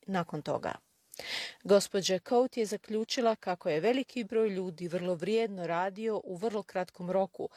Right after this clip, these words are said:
ali da nisu detaljno razmatrali moguće rizike i opasnosti. I to se u konačnici pokazalo kao greška u sustavu.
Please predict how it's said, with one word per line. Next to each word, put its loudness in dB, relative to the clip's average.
ali 2
da 0
nisu 0
detaljno 0
razmatrali -2
moguće 0
rizike 0
i 4
opasnosti. -4
I 0
to 4
se -2
u -2
konačnici -2
pokazalo 2
kao 0
greška 2
u -4
sustavu. -4